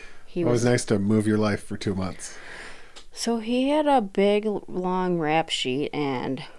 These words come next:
Speaker 1: uh, my mom's pizzeria got broken into, and my mom instantly blamed him 'cause she Googled him or something and found all this stuff that he did. So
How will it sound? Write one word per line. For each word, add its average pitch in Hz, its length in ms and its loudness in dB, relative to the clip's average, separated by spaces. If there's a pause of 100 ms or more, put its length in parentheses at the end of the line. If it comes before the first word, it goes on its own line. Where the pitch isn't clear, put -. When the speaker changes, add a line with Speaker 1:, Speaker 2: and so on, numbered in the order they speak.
(180)
Speaker 1:
uh, 143 360 -6 (300)
my 180 120 -2
mom's 202 260 -2
pizzeria 170 540 -2
got 143 180 -2
broken 127 380 -2
into, 127 320 -6
and 127 120 -6
my 127 120 -4
mom 147 300 0
instantly 139 460 -6
blamed 131 420 -6
him 123 280 -6 (320)
'cause 160 180 -6
she 147 380 -6
Googled 147 540 -2
him 156 280 0
or 139 120 -2
something 165 520 -2
and 147 140 -4
found 156 340 -2
all 151 180 -2
this 147 160 -6
stuff - 340 -6
that 165 120 -4
he 160 120 -4
did. 165 320 -2 (1080)
So 151 760 0